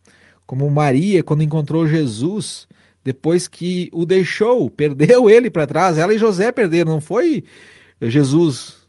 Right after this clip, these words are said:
né? Ele ficou lá, mas eles deixaram ele pra trás. Depois de um dia que eles perceberam, Jesus não incomodava. Então, olha só, o verso quarenta e seis ao verso cinquenta e um.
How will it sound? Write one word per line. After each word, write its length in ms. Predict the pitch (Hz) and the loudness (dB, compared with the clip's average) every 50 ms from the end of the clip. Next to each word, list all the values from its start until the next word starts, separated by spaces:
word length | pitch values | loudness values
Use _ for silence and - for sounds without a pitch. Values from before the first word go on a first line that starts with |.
| _ _ | _ _
né? 180 | - 107 117 147 | -12 -8 -6 -4
Ele 100 | 151 139 | -4 -4
ficou 400 | 139 - 180 170 - - 156 185 | -4 -6 -8 -10 -6 -2 0 2
lá, 220 | 180 156 147 180 226 | 2 4 2 2 0
mas 200 | 285 311 311 254 | -2 -4 -4 -4
eles 140 | 262 226 208 | -4 -4 -4
deixaram 380 | 226 240 - - 269 311 330 | -6 -8 -6 -4 -4 -4 -4
ele 100 | 311 262 | -6 -6
pra 180 | 160 156 131 117 | -4 -4 -4 -4
trás. 600 | - 113 107 95 80 78 - - - - - _ _ _ _ _ | -4 -6 -6 -6 -6 -8 -10 -14 -18 -20 -20 _ _ _ _ _
Depois 260 | - 117 - 160 175 | -18 -8 -2 -2 0
de 60 | 190 220 | 0 0
um 80 | 180 | -2
dia 260 | 139 120 185 302 320 | -2 0 2 2 2
que 60 | - 190 | 2 2
eles 80 | 156 | -2
perceberam, 420 | 131 165 147 - 147 127 123 120 113 | -2 -4 -4 -4 -4 -4 -2 -4 -2
Jesus 240 | 117 135 131 147 | -4 -4 -6 -4
não 80 | 147 151 | -4 -4
incomodava. 640 | 135 135 147 143 143 139 135 160 180 175 123 101 - _ _ - - - - - _ _ _ | -4 -4 -4 -4 -4 -2 -2 0 0 0 0 -2 -8 _ _ -20 -20 -20 -20 -20 _ _ _
Então, 140 | - 160 180 | -4 -2 0
olha 160 | 190 202 180 | 2 0 0
só, 200 | - - 160 147 | 0 0 -2 0
o 40 | 143 | 0
verso 260 | 156 185 196 - 190 | 0 0 -2 -4 -6
quarenta 360 | - 196 185 190 202 - 185 | -4 -2 -2 -2 -2 -2 -4
e 60 | 170 147 | -4 -4
seis 420 | - - - 175 196 208 175 131 | -6 -8 -6 -6 -4 -4 -4 -4
ao 100 | 131 127 | -6 -4
verso 240 | 131 147 160 151 - | -4 -4 -6 -6 -10
cinquenta 380 | - 151 147 151 151 151 143 | -10 -8 -6 -6 -6 -4 -4
e 80 | 143 147 | -4 -2
um. 160 | 156 170 160 | -2 -2 -4